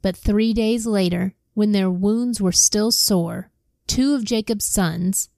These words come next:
Simeon and Levi, who were Dinah's full brothers, took their swords and entered the town without opposition.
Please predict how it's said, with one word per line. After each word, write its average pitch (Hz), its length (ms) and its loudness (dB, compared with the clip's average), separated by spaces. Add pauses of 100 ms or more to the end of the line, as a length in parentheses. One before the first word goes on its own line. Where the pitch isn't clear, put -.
Simeon 220 560 2
and 233 200 2
Levi, 175 460 -4 (480)
who 214 140 2
were 202 120 2
Dinah's 208 520 0
full 202 300 -2
brothers, 180 640 -8 (520)
took - 220 -2
their 285 180 -2
swords 185 580 -2 (360)
and 196 180 0
entered 240 360 -2
the 269 100 -2
town 190 420 0
without 196 380 -2
opposition. 185 760 -4